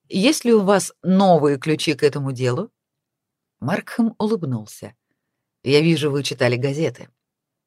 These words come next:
Какое же мнение сложилось у вас?" "Без сомнения, дело типичное", ответил Венс. "Они настойчиво и кропотливо ищут все, что угодно, кроме самого существенного". "В самом деле?"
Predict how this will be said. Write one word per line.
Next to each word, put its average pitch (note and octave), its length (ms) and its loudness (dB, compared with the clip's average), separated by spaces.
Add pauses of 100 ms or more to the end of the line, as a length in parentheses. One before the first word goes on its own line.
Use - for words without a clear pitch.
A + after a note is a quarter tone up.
(120)
Какое A3 320 4
же G3 140 4
мнение G3 360 2
сложилось D#3 680 0
у D#3+ 120 -4
вас?" B2 440 -4 (1200)
"Без C4 320 -2
сомнения, D#3 760 -2 (180)
дело D4 540 0
типичное", C3 880 -4 (600)
ответил B2+ 480 -4
Венс. A2+ 340 -10 (280)
"Они A3+ 260 2
настойчиво C#4+ 600 2
и A#3+ 60 2
кропотливо A#3+ 580 0
ищут - 500 -4
все, - 360 -6
что A#3 300 0
угодно, B3 500 2
кроме A#3 460 -2
самого C4 520 -2
существенного". A#2+ 1000 -6 (840)
"В - 80 -10
самом D#3 440 2
деле?" C#3 400 2